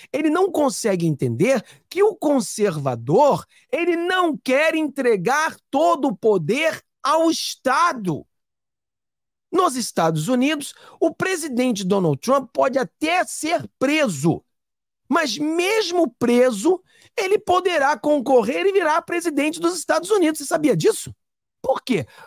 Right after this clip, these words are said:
Porque nos Estados Unidos o povo tá mais maduro na questão do conservadorismo. Então o povo nunca vai aceitar uma lei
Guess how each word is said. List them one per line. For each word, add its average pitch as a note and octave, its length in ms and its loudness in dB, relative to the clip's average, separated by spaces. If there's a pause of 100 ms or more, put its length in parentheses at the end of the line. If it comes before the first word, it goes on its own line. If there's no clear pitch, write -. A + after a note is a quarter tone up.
(160)
Porque D4+ 300 0
nos D#4 400 2
Estados A3+ 520 -4
Unidos F3+ 460 -2
o F3+ 60 2
povo A3+ 440 2
tá G3+ 140 -2
mais A#3 240 -2
maduro C4+ 960 4
na G#3 140 -2
questão G#3 680 0
do D#3+ 100 -4
conservadorismo. D3+ 920 0 (500)
Então C#5 240 2
o G#4 60 -4
povo C#4+ 320 2
nunca D4 420 0
vai A3+ 160 2
aceitar G3+ 640 0
uma E3 200 2
lei F3 420 0